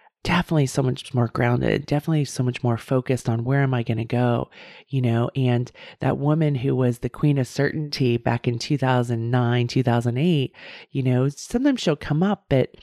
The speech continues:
I can tell her, like, "It's okay. We'll figure this out. We don't have to see the whole path. You know, we're gonna take the next step and we'll figure out the next step." So it's been really interesting to see who I've become.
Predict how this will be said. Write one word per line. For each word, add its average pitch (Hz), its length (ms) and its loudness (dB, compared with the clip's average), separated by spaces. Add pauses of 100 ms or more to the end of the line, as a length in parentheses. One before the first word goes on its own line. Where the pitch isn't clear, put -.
(680)
I 180 140 4
can 165 200 -2
tell 180 180 2
her, 151 180 4
like, 131 160 -2
"It's - 160 -6
okay. 156 280 2
We'll 165 100 0
figure 156 300 0
this 127 200 -2
out. 117 240 -2
We 156 120 2
don't 180 140 2
have 151 180 -2
to 135 100 -4
see 139 200 2
the 127 100 2
whole 127 160 2
path. - 480 0 (460)
You 135 100 -2
know, 131 80 2
we're 139 140 0
gonna 160 160 2
take 156 240 0
the 165 80 2
next 147 260 0
step 120 400 0
and 127 100 2
we'll 127 120 4
figure 151 260 2
out - 100 -2
the 139 80 2
next 120 320 -2
step." - 380 -2 (480)
So 160 300 2
it's 156 160 -2
been 226 220 2
really 196 360 2
interesting 156 480 0
to 131 80 2
see - 240 0
who 131 240 0
I've 127 200 0
become. - 720 0